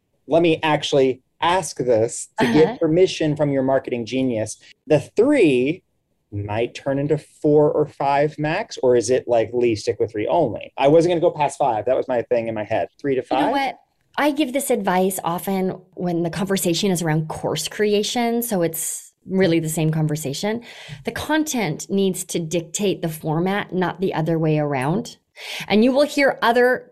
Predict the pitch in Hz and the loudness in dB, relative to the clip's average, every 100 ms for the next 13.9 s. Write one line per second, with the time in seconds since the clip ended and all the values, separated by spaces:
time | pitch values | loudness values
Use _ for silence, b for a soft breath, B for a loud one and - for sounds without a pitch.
0 | _ _ - 226 - - 180 160 160 - | _ _ -2 0 -2 0 2 2 0 -10
1 | - - 214 190 180 170 156 196 208 269 | -10 -2 2 4 4 2 2 2 4 4
2 | 170 185 185 180 170 180 170 165 254 285 | 0 -2 0 0 -2 0 0 0 2 4
3 | 226 185 160 180 214 233 160 160 180 185 | 4 2 0 2 2 2 0 0 0 0
4 | 240 262 247 220 220 175 143 156 - 240 | 0 0 2 2 2 -2 -4 -6 -4 -2
5 | 247 240 214 233 226 226 226 220 214 214 | 2 2 2 0 0 0 2 2 2 -2
6 | 175 - 156 160 160 170 160 156 B B | -6 -2 0 0 0 0 0 -2 B B
7 | B B B B B _ - 165 156 _ | B B B B B _ -8 -8 -8 _
8 | 165 190 190 180 175 160 185 175 180 - | 0 2 4 4 2 2 0 2 0 -4
9 | - _ - 294 605 294 - 359 - - | -14 _ 0 0 4 2 4 2 2 -10
10 | - 277 262 - - 339 320 381 294 349 | 0 2 2 0 0 4 6 4 4 4
11 | 330 - 226 240 B B B 269 240 247 | 4 2 2 2 B B B 0 2 2
12 | 277 262 233 233 196 180 156 175 160 160 | 2 2 0 0 0 0 -4 -2 0 0
13 | 147 - - 156 160 143 143 175 262 | -2 -4 -6 -4 0 0 2 2 0